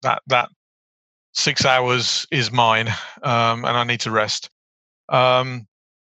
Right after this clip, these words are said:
I never go out without having breakfast, no matter, uh, whether it's five o'clock or seven o'clock. I, I always grab something 'cause I, I'm, I think much better with,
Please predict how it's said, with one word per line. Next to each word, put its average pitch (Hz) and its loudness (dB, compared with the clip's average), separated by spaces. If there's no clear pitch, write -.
I 131 0
never 135 2
go 127 2
out 123 2
without 117 0
having 113 -2
breakfast, - -4
no 120 -8
matter, 117 -2
uh, 123 -4
whether 117 -2
it's - -6
five 123 0
o'clock 120 -2
or 120 -4
seven 123 -2
o'clock. 131 -2
I, 120 0
I 120 0
always 120 -6
grab 117 0
something 123 -2
'cause 110 -8
I, 113 2
I'm, 117 -6
I 120 -6
think - -8
much 113 -12
better 120 -2
with, 113 -8